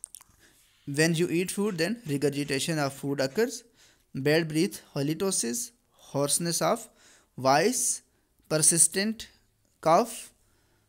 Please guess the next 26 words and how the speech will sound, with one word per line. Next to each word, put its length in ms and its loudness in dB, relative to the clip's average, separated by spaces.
swallowing 520 2
liquids 480 -2
or 260 6
food 380 -4
matter 360 -2
down 340 -2
the 220 0
wrong 440 0
pipe, 340 -2
that 220 -2
is 200 -6
aspiration 760 -2
can 320 -6
occur 300 -2
in 160 -4
the 220 0
respiratory 680 -2
tree, 260 -2
and 220 -2
sensation 520 -2
of 160 0
a 60 0
lump 400 -2
in 340 -6
the 220 2
throat 440 -4